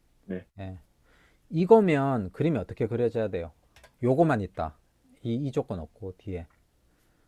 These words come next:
Speaker 2: 그럼 자기가 지금 화면에 그림 좀 그려볼래요? 그림
Speaker 1: 어.
Speaker 2: 그릴 수 있을 거거든.
Speaker 1: 지금 마우스가 없어가지고. 어.
Speaker 2: 에? 마우스가 없다고?
Speaker 1: 네.
Speaker 2: 지금 뭘로 하는데?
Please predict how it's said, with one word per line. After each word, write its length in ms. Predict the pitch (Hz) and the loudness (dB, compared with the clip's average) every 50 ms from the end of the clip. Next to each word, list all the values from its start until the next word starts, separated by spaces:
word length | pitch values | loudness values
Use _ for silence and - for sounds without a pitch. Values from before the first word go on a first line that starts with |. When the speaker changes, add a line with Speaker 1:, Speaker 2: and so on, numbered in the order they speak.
| _ _ _ _ _ _ _ _ _ _ | _ _ _ _ _ _ _ _ _ _
Speaker 2:
그럼 160 | - 135 123 | -4 -4 -2
자기가 300 | - 120 123 131 131 117 | 0 0 2 2 2 0
지금 200 | - 120 110 110 | 0 -2 -4 -4
화면에 340 | 107 143 147 147 143 120 101 | -4 -4 -4 -4 -4 -6 -6
그림 260 | - - 120 123 123 | -8 -8 -8 -8 -8
좀 100 | 110 107 | -8 -10
그려볼래요? 500 | - - 107 98 95 95 92 98 107 113 113 _ _ _ - - - - _ _ _ _ _ _ _ _ _ _ _ _ _ _ _ _ _ _ _ | -10 -8 -10 -8 -8 -8 -8 -8 -10 -10 -14 _ _ _ -20 -20 -20 -20 _ _ _ _ _ _ _ _ _ _ _ _ _ _ _ _ _ _ _
그림 200 | - - 123 117 | -10 -8 -8 -6
Speaker 1:
어. 20 | |
Speaker 2:
그릴 200 | - 120 117 117 | -6 -4 -6 -6
수 120 | - - | -6 -8
있을 340 | 98 87 92 92 - - 101 | -12 -14 -14 -16 -18 -20 -12
거거든. 460 | - 101 95 90 92 90 - 127 135 131 131 _ _ _ _ _ _ _ _ _ _ _ _ _ _ _ - - | -10 -8 -8 -8 -8 -10 -12 -12 -12 -12 -14 _ _ _ _ _ _ _ _ _ _ _ _ _ _ _ -20 -14
Speaker 1:
지금 180 | - - 101 95 | -8 -6 -6 -4
마우스가 560 | 92 95 107 104 - - 110 101 92 85 - - _ | -4 -6 -6 -8 -8 -6 -6 -4 -4 -6 -8 -10 _
없어가지고. 680 | - - - _ - 87 - - - - - - - - _ _ _ | -14 -14 -14 _ -16 -16 -16 -16 -18 -18 -18 -18 -18 -20 _ _ _
어. 320 | - 50 50 50 - - _ _ _ _ _ | -18 -18 -18 -18 -20 -20 _ _ _ _ _
Speaker 2:
에? 280 | 101 101 107 131 190 226 - _ _ _ _ _ _ _ _ _ - - _ _ _ _ _ - - - _ _ _ _ _ _ _ _ _ _ | -8 -6 -4 -4 -6 -6 -8 _ _ _ _ _ _ _ _ _ -20 -20 _ _ _ _ _ -20 -20 -20 _ _ _ _ _ _ _ _ _ _
마우스가 360 | - 107 101 117 131 - 117 | -8 -6 -6 -6 -6 -6 -8
없다고? 340 | 95 - - 98 98 127 156 - _ - - - _ - - - _ _ _ _ _ _ _ _ _ _ _ _ _ _ _ _ _ _ _ _ _ _ _ _ _ _ _ _ | -8 -6 -6 -8 -8 -8 -8 -12 _ -20 -20 -20 _ -20 -20 -20 _ _ _ _ _ _ _ _ _ _ _ _ _ _ _ _ _ _ _ _ _ _ _ _ _ _ _ _
Speaker 1:
네. 120 | 101 98 90 - _ | -12 -10 -10 -12 _
Speaker 2:
지금 160 | - - 113 | -8 -8 -4
뭘로 220 | 92 101 110 127 120 | -2 -2 0 0 -2
하는데? 340 | 107 95 92 87 92 90 | -2 -4 -6 -8 -10 -12